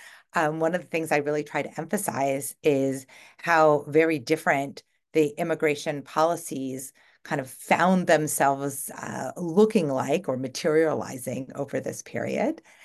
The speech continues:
Harry and Florrie apply for, uh, Florrie's right to immigrate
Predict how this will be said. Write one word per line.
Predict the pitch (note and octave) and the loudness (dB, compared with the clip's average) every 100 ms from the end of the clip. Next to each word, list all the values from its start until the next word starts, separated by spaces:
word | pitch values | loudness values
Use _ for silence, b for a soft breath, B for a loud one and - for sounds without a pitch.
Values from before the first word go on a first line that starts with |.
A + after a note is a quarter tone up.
| B B B _ | B B B _
Harry | F#3+ G#3 A#3 A3+ G3 F#3+ G#3 - | 2 4 6 6 4 2 0 -2
and | - D#3 D#3 E3 F#3+ A3 | 0 2 2 0 -4 -8
Florrie | - F3+ D#3 E3 G#3 | 0 2 4 2 0
apply | C#4 G3 - D#3+ D3 D#3+ F#3 _ | -2 -4 0 4 4 4 0 _
for, | C#3+ C3+ C#3+ D#3 F3+ - _ | -2 0 2 2 0 -6 _
uh, | D#3+ D3+ D3 D3 _ _ _ _ | -12 -8 -10 -10 _ _ _ _
Florrie's | - D#3+ D#3 E3 - | 2 4 6 6 4
right | D#3 E3 | 2 2
to | - | -6
immigrate | D#3+ D#3 D3+ E3+ A#3 | 0 0 2 0 0